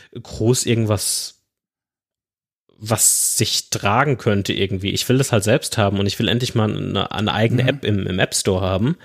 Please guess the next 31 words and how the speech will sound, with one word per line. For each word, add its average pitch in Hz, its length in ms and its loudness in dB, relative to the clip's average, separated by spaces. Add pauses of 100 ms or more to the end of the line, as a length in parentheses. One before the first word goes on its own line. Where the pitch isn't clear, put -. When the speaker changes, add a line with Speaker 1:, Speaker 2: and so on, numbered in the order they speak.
(600)
Speaker 1:
Und 117 680 0
Speaker 2:
Mhm. 139 260 0
Speaker 1:
wie 117 160 2
wir 113 320 2
auch 107 120 0
in 110 100 0
den 107 100 0
letzten 127 300 0
Episoden 127 420 0
schon 123 200 0
besprochen 120 340 0
haben, 113 100 0
es 110 100 -2
gibt - 160 2
ja 151 60 6
auch 123 80 2
andere 117 320 2
Themen, 92 280 0
die 107 100 -2
ja 107 120 4
auch - 200 0
parallel 90 480 0
so 95 100 -4
ein 90 60 -4
bisschen, 95 420 -2 (380)
ähm, 104 440 2
nebenher 113 320 4
laufen, 92 240 -4
sowas 101 240 0
wie 110 60 0
Photon. 117 500 0